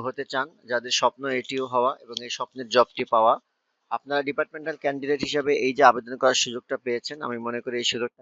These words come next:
কাজে লাগানো উচিত। আর সেজন্যে আপনারা আমাদের এই কোচিংয়ে ভর্তি হয়ে যান। এই মুহূর্তে ভর্তি ফি মাত্র পনেরোশো টাকা। তো আমাদের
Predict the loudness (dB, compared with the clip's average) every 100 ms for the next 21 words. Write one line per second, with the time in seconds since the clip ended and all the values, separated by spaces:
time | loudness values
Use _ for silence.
0 | -20 -8 0 0 0 -4 -10 -14 -16 _
1 | _ _ _ _ 6 6 6 2 2 2
2 | 4 2 4 2 4 4 2 -2 -2 -4
3 | -6 -6 -4 -6 -8 -6 0 2 2 -2
4 | _ _ _ -2 0 0 2 0 0 -4
5 | -10 -12 0 2 2 0 -4 -4 -4 -6
6 | -8 -2 0 0 _ _ _ _ _ _
7 | _ _ -4 -4 -4 -8 -8 -6 -6